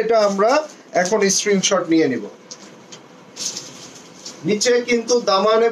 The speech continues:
প্যানেল যাবে, ঠিক আছে? অনেক সুন্দর, thank you। So, সকলে একটু কমেন্টস করে ফেলেন, লাইভটা কি ক্লিয়ার আছে? লাইভটা কি ক্লিয়ার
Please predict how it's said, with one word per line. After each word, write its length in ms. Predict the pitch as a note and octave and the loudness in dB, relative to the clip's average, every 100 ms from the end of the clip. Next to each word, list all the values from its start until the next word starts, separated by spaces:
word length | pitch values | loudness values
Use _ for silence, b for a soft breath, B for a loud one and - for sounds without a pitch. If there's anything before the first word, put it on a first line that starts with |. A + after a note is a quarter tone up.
| A3 | 2
প্যানেল 280 | F#3+ G3+ G3 F3 | 2 2 2 0
যাবে, 180 | C3+ B2+ G3 | 0 -2 -2
ঠিক 120 | G#3+ A#3 | 0 0
আছে? 180 | - C#3 - - B B F3 | 2 0 -2 -8 B B 0
অনেক 160 | A#3 A#3+ B3 | 2 2 2
সুন্দর, 220 | A3+ G#3 G#3+ | 2 2 2
thank 260 | A3+ A#3 A#3 B3 | 2 2 2 2
you। 100 | F3 - - - - | 2 -2 -10 -8 -2
So, 80 | A3 - | 0 2
সকলে 280 | A3 G#3 C4 C4 | 0 0 0 0
একটু 140 | C#4 C4 | 0 0
কমেন্টস 300 | A#3+ B3 B3+ - | 2 2 0 0
করে 140 | B3 A#3+ | 0 2
ফেলেন, 220 | A#3 G#3+ E3 | 2 2 2
লাইভটা 280 | G3 G#3+ B3+ A#3+ | 0 2 0 -4
কি 60 | - | -6
ক্লিয়ার 280 | A#3+ B3+ B3+ B3 | -2 2 2 2
আছে? 180 | A#3+ A#3 - - - - - - - D#3 | 0 -2 -4 -8 -14 -14 -16 -14 -6 0
লাইভটা 340 | G3 A3 - B3 | 0 0 0 -2
কি 60 | B3+ - | -2 -4
ক্লিয়ার 300 | A#3 B3 B3 | 0 2 2